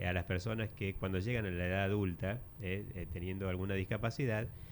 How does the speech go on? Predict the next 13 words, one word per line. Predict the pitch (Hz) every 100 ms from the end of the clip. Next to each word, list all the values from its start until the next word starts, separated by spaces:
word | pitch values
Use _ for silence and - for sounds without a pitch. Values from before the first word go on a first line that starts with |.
| - -
eh, | 95
no | 110 123
tengan | 131 123 127 131 - -
familiares, | 101 95 95 107 113 113 - -
eh, | 87 85
con | 90
quienes | 85 104 104
quedarse, | - 117 87 - 80
¿no? | 85 175 - -
Eh, | 87 95 90
la | 92
idea | 98 104
es | 104 107